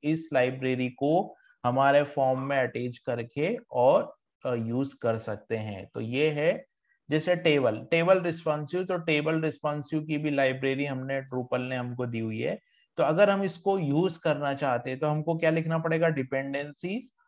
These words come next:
और डिपेंडेंसी में जाके हमको लिखना पड़ेगा कोर, और कोर के बाद में ये हमको लिखना पड़ेगा लाइब्रेरी का नेम।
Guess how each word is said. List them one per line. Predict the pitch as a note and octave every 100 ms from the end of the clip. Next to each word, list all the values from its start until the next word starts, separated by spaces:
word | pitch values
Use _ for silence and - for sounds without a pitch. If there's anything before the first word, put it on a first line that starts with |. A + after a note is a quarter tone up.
| _ -
और | B2+ C3
डिपेंडेंसी | C#3+ D#3 E3+ F3 F3 E3 F3+
में | F3
जाके | D#3+ D3+ D3
हमको | D#3+ D#3 D#3+
लिखना | D3+ D3 D3+
पड़ेगा | D3+ D3 D3+
कोर, | D#3 - D#3 A#3 -
और | C#3
कोर | C#3 D3+ D#3
के | D#3+ D3+
बाद | C#3+ C#3
में | C#3+
ये | C#3+ C#3
हमको | C3+ C3 C3
लिखना | B2+ B2+
पड़ेगा | B2 B2 B2
लाइब्रेरी | B2 A2+ A2+ A#2 A2 A2
का | - C#3+
नेम। | A#2 G2 F#2+